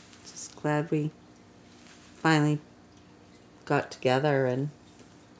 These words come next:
Speaker 1: had the
Speaker 2: too.
Speaker 1: time that we did today.
Speaker 2: There was a lot that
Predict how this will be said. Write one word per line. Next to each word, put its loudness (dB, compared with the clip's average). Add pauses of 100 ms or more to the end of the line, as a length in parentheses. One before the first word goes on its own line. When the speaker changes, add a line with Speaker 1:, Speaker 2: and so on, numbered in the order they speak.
(500)
Speaker 1:
had 4
the 4
Speaker 2:
too. -4
Speaker 1:
time 2
that -4
we 2
did 0
today. 0 (1040)
Speaker 2:
There 0
was 0
a 0
lot -2
that -8